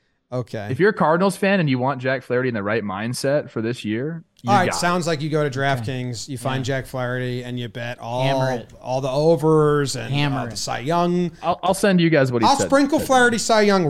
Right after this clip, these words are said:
Speaker 1: right
Speaker 3: Right
Speaker 1: now.
Speaker 3: now. Live.
Speaker 1: Right now.
Speaker 3: Live. Uh, and also Trev's La Liga,
Speaker 1: La
Speaker 3: A K A
Speaker 1: Liga.
Speaker 3: the N B A is going on right now.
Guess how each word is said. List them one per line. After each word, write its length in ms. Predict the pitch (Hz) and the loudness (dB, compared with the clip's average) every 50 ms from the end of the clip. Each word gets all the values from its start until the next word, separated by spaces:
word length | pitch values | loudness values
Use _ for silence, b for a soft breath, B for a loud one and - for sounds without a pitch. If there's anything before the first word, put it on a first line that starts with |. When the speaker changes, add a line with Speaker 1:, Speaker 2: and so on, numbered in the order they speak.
| 131 110 113 | -2 -4 -4
Speaker 1:
right 200 | 120 131 151 165 165 | 0 2 2 4 2
Speaker 3:
Right 100 | 160 160 | 2 -2
Speaker 1:
now. 360 | - 165 160 143 127 113 104 - | -2 -2 -4 -4 -6 -10 -14 -16
Speaker 3:
now. 80 | 120 | -10
Live. 480 | 123 139 147 156 156 151 139 120 113 117 | -4 0 2 4 4 2 2 0 -2 0
Speaker 1:
Right 320 | 127 151 202 226 233 202 | 2 4 4 4 4 2
now. 320 | 202 165 127 92 78 65 - - _ _ _ | 0 -4 -4 -4 -10 -16 -20 -20 _ _ _
Speaker 3:
Live. 580 | - 131 135 143 143 143 131 117 104 - - - _ _ _ | -6 -2 0 2 2 2 0 -2 -6 -12 -20 -20 _ _ _
Uh, 300 | 127 127 127 127 127 123 - _ _ _ _ - | -8 -4 -4 -4 -4 -6 -10 _ _ _ _ -8
and 120 | 139 147 | -6 -2
also 440 | 151 165 180 190 185 - 220 196 160 | 2 2 2 2 2 0 0 0 0
Trev's 800 | - - - - - 175 190 214 240 240 202 175 - - - - - | -4 -6 -14 -6 -2 0 2 2 2 2 0 -6 -12 -12 -14 -14 -12
La 280 | 143 147 156 160 160 | -6 -2 0 0 2
Liga, 680 | 156 151 156 165 196 226 254 220 160 127 101 92 98 - - | 0 0 -2 -2 -2 -4 -4 -4 -6 -6 -6 -10 -14 -8 -2
Speaker 1:
La 80 | - 294 | 0 4
Speaker 3:
A 40 | 370 | 6
K 60 | 415 | 6
A 40 | 415 | 4
Speaker 1:
Liga. 320 | 392 370 349 339 320 311 - - - _ _ _ _ _ _ _ _ | 6 4 2 0 0 -4 -10 -16 -20 _ _ _ _ _ _ _ _
Speaker 3:
the 120 | 143 143 | -2 0
N 140 | 151 151 151 | 2 2 2
B 120 | 143 135 | 0 0
A 140 | 131 160 175 | 0 0 0
is 120 | 147 110 104 | 0 -4 -6
going 240 | - 120 117 113 113 | -8 -8 -8 -8 -8
on 120 | 113 110 113 | -10 -10 -10
right 180 | 110 107 107 | -10 -10 -10
now. 280 | 113 110 107 107 104 | -10 -10 -10 -10 -12